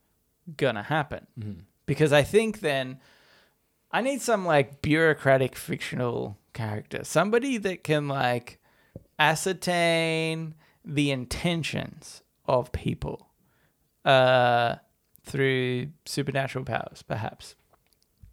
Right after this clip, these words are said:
Speaker 1: And then if they're like, "Phew, nah, devil, it, it really bad, turns out. Yeah, don't do that." Then I'll go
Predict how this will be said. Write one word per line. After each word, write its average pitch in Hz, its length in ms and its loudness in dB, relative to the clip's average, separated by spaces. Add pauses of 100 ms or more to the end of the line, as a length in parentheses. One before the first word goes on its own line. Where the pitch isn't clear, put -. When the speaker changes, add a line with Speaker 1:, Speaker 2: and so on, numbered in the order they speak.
(260)
Speaker 1:
And 131 200 -4
then 160 500 -2 (560)
if 143 160 -4
they're 156 140 6
like, 135 460 4
"Phew, 160 500 2 (100)
nah, 160 240 6 (180)
devil, 139 600 4
it, - 300 -6
it 170 120 -4 (100)
really 147 440 4
bad, 117 380 -2
turns 139 320 0
out. 131 360 0
Yeah, 131 220 4 (120)
don't 143 260 2
do 120 160 -4
that." 117 320 0 (540)
Then 151 160 4
I'll 143 140 6
go 127 440 4